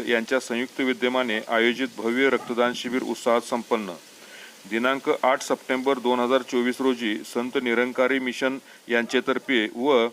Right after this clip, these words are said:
निरंकारी चॅरि-, चॅरिटेबल फाउंडेशन तलासरी ब्रांच यांच्या वतीने युग प्रवर्तक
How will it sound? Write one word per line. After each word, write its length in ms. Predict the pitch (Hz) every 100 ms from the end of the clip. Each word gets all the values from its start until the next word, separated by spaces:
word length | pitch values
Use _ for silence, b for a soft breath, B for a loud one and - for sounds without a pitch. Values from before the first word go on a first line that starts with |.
| B B -
निरंकारी 580 | 113 117 127 123 135 143
चॅरि-, 540 | - 127 117 113 -
चॅरिटेबल 460 | 135 117 120 123 139
फाउंडेशन 540 | - 113 113 117 139
तलासरी 540 | 127 113 117 113 127 131
ब्रांच 360 | 113 117 120
यांच्या 320 | 127 113 110 123
वतीने 480 | 123 135 131 104 104 B B - 101
युग 280 | 127 139
प्रवर्तक 680 | 147 131 127 127 123 - 139